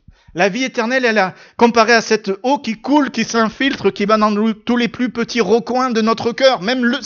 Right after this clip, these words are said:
là où on veut pas qu'elle aille, même là où on pense qu'il y a rien. La par-, l'eau, elle y va et elle dévoile les choses. Et des fois, c'est bien, on est content, mais des fois, on est mal à l'aise.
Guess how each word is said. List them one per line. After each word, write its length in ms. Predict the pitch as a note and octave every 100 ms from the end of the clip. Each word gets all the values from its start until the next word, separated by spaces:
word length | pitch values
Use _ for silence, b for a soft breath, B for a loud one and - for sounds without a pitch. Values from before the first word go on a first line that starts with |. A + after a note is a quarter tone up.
| G#3+
là 160 | B3
où 40 | C4
on 180 | A#3+ G#3+
veut 180 | A3+
pas 260 | C#4 C#4 - B B -
qu'elle 160 | G3+
aille, 340 | A#3+ C4 D#3+ B2 b b
même 240 | F3 G#3+
là 180 | A3+ C4+
où 180 | A#3 A3+
on 200 | A3 G3
pense 240 | B3 B3+
qu'il 140 | - A#3+
y 80 | A3+
a 40 |
rien. 340 | A#3+ C4 C4 - _ _ _ _ _ _ C3+
La 120 | C3+
par-, 240 | D3+ D#3
l'eau, 280 | C#3 G#3 D4
elle 120 | G3
y 140 | F3+ E3
va 420 | F3 C4 - -
et 60 | C#3+
elle 360 | C#3+ C#3 B2+ C3
dévoile 460 | A3 F#3 G3+ G#3
les 80 | F3+
choses. 580 | - C#3+ C3+ - - _ _ _ _ _ _ _ _ _ _ -
Et 160 | C#3+
des 140 | C#3 D#3
fois, 180 | G#3 B3+
c'est 160 | -
bien, 260 | F#3+ D#3 E3+
on 100 | E3
est 60 |
content, 320 | C#3+ C#3+ C3+ C4
mais 140 | G3+
des 80 | C#3
fois, 180 | - G#3 - -
on 120 | C#3
est 100 | D3+
mal 220 | D3+ G3
à 60 | G#3
l'aise. 540 | F3 E3 D3 - -